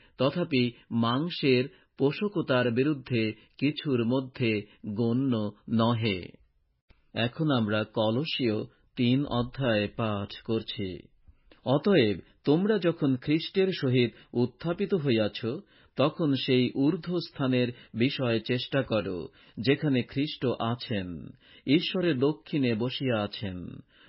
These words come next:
ঊর্ধ্বস্থ বিষয়ে ভাবো, পৃথিবীস্থ বিষয়ে ভাবিও না, কেননা তোমরা মরিয়াছ এবং তোমাদের জীবন খ্রিস্টের সহিত ঈশ্বরে গুপ্ত রহিয়াছে। আমাদের জীবনস্বরূপ খ্রিস্ট যখন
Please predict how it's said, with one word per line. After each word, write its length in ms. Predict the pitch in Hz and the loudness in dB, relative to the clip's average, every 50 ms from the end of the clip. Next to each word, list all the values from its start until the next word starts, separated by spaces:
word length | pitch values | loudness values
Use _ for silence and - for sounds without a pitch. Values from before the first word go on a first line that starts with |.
| - - - | -12 -4 0
ঊর্ধ্বস্থ 640 | 131 135 151 151 139 165 185 202 196 - - - 165 | 2 4 4 2 0 -2 -2 -2 -4 -4 -4 -2 0
বিষয়ে 500 | 147 131 143 147 - 139 123 117 113 113 | 0 2 0 -2 -2 -2 0 0 0 0
ভাবো, 500 | 104 107 117 120 120 110 110 104 123 - _ _ _ _ _ _ - | -2 -2 -2 -2 0 0 0 -4 -4 -6 _ _ _ _ _ _ -4
পৃথিবীস্থ 640 | - 123 139 147 - 190 175 180 165 - - - - | 0 0 0 2 0 -2 -2 -2 -2 -4 -6 -2 0
বিষয়ে 540 | 139 123 120 135 135 - 135 120 117 113 113 | 0 2 2 0 -2 -2 -2 0 2 0 0
ভাবিও 460 | 104 101 110 120 127 135 127 123 113 | -2 -2 -4 -2 0 2 2 2 2
না, 340 | 101 95 95 87 73 60 - _ _ _ - - - _ - | 0 -2 -4 -6 -6 -8 -12 _ _ _ -20 -20 -20 _ -2
কেননা 360 | - 127 131 143 147 143 127 123 - | 2 2 4 4 4 2 2 0 0
তোমরা 460 | - 139 151 165 160 131 117 117 120 - - - - | 0 0 0 2 2 2 2 0 0 -4 -12 -12 -4
মরিয়াছ 640 | 104 113 117 120 127 143 160 165 151 127 - - - 113 98 98 - - - _ - - - | 0 2 4 4 4 4 4 4 4 2 0 -4 -6 -6 -6 -6 -8 -10 -14 _ -20 -12 -4
এবং 340 | - 127 123 139 135 135 131 123 | 0 2 4 4 4 4 2 2
তোমাদের 460 | - 151 156 175 180 170 175 160 131 | 0 0 0 0 2 2 2 2 2
জীবন 540 | 110 - 135 143 127 127 113 110 107 107 107 - - - _ - | 0 0 0 0 2 2 0 0 0 -2 -4 -6 -10 -20 _ -6
খ্রিস্টের 560 | - 131 131 131 123 - - 170 170 175 175 | -2 0 0 0 0 -4 -2 0 0 0 0
সহিত 440 | 165 - 151 123 120 120 117 113 107 - - - - - | -2 -2 -2 0 2 2 2 2 0 -4 -18 -18 -6 0
ঈশ্বরে 560 | 127 127 135 135 - - - 156 139 127 117 | 2 2 2 2 0 -4 -2 0 2 2 2
গুপ্ত 380 | 107 104 127 131 131 - - - | 2 2 0 0 0 -2 -2 -2
রহিয়াছে। 1000 | 170 160 151 135 123 127 120 110 107 - - - - 98 95 90 - - - _ _ _ _ _ _ _ _ _ _ - - - | 0 2 2 2 2 2 2 2 0 -2 -4 -6 -6 -6 -6 -6 -10 -12 -16 _ _ _ _ _ _ _ _ _ _ -18 -6 0
আমাদের 420 | 123 135 156 180 175 190 185 165 | 2 2 4 4 6 6 4 4
জীবনস্বরূপ 760 | 123 135 147 143 165 175 190 208 202 - 170 151 143 135 - - | 4 2 2 2 2 0 0 -2 -2 -2 0 0 0 0 -2 -6
খ্রিস্ট 500 | - - 147 156 165 - - - 190 165 | -6 -2 -2 -2 -2 -4 -4 -2 -2 0
যখন 440 | 160 135 131 - - 123 117 113 113 | 0 -2 -2 0 0 0 0 0 -2